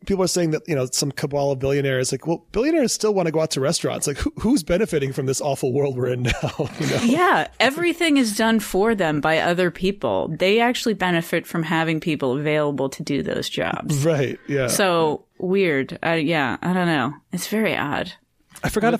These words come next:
Speaker 1: if I, M-, Matt, did
Speaker 3: but
Speaker 1: I
Speaker 3: then
Speaker 1: talk
Speaker 3: if you're a
Speaker 1: about the
Speaker 3: billionaire, you can have, like, your own hairstylist who's on retainer who just lives in your grounds.
Speaker 1: That is,
Speaker 2: <laughs>
Speaker 1: that is
Speaker 2: Yes.
Speaker 1: true. That's
Speaker 2: That
Speaker 1: all
Speaker 2: is
Speaker 1: you need.
Speaker 2: true. Yeah. You just need
Speaker 1: I
Speaker 2: one good hairstylist.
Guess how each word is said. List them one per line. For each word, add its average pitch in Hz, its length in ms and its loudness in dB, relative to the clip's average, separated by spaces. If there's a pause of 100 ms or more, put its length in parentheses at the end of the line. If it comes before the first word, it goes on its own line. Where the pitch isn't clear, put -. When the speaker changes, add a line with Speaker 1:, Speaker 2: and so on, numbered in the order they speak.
Speaker 1:
if - 80 -8
I, - 40 -16
M-, 180 60 -2 (120)
Matt, 196 220 2
did 190 80 -2
Speaker 3:
but - 0 -
Speaker 1:
I - 40 2
Speaker 3:
then 180 80 2
Speaker 1:
talk 214 60 2
Speaker 3:
if 202 60 0
you're 202 80 2
a - 20 2
Speaker 1:
about 160 80 -4
the 180 100 0
Speaker 3:
billionaire, 156 300 2
you 135 160 -2
can 139 140 -2
have, 127 180 -2
like, 127 200 -2
your 123 200 0
own 123 80 0
hairstylist 120 640 -2
who's 120 140 -2
on 120 120 0
retainer 117 400 -2
who 117 120 -2
just 117 200 -4
lives 117 240 0
in 120 80 0
your 113 140 -2
grounds. 113 560 -2 (460)
Speaker 1:
That 117 200 0
is, 117 140 -2
Speaker 2:
<laughs> - 180 -2
Speaker 1:
that - 100 -6
is 127 140 -2
Speaker 2:
Yes. 160 120 -2
Speaker 1:
true. 190 260 0 (440)
That's 131 200 -4
Speaker 2:
That 139 60 2
Speaker 1:
all - 40 2
Speaker 2:
is 143 160 0
Speaker 1:
you 151 80 2
need. 233 60 0
Speaker 2:
true. 160 220 0 (420)
Yeah. 196 220 2 (420)
You 170 80 -6
just 175 160 -2
need 170 80 0
Speaker 1:
I 165 80 2
Speaker 2:
one 170 340 0
good 175 300 -2
hairstylist. - 580 -6